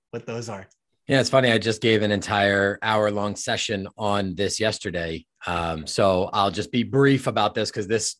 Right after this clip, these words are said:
Speaker 2: does demand that, uh, a much longer, uh, conversation around it. But three myths that exist, at least in the investing space, is that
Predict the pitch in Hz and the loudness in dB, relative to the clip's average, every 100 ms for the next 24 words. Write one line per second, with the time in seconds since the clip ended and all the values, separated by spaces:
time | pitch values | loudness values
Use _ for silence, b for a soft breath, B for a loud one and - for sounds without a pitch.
0 | _ _ 143 123 117 - - _ - _ | _ _ 0 0 0 -4 -18 _ -20 _
1 | - 120 110 110 110 107 101 104 - 101 | -18 -6 0 2 2 2 0 -4 -6 -4
2 | 98 92 - - 104 98 95 - 98 107 | -2 -2 -8 -8 -4 -2 -4 -6 -4 -2
3 | 110 - 104 101 98 101 92 - _ _ | -2 -2 0 0 2 0 0 -4 _ _
4 | _ _ - 92 - 113 95 - 160 - | _ _ -6 -6 -2 -2 -2 0 0 0
5 | 98 85 82 82 85 _ _ _ _ - | -4 -4 -4 -6 -6 _ _ _ _ -2
6 | 151 120 - - - 143 143 139 127 123 | 0 0 -4 -10 0 4 6 4 2 0
7 | 131 - 123 107 104 98 113 120 113 127 | 0 -2 -2 -2 -4 -6 -4 -2 -2 0
8 | 123 113 107 104 101 143 - 117 - 101 | -2 -2 0 0 0 -2 -2 -4 -2 -2
9 | 98 - 104 98 92 - - _ _ 104 | -2 -4 -4 -4 -4 -6 -10 _ _ -2
10 | 98 98 | -2 -2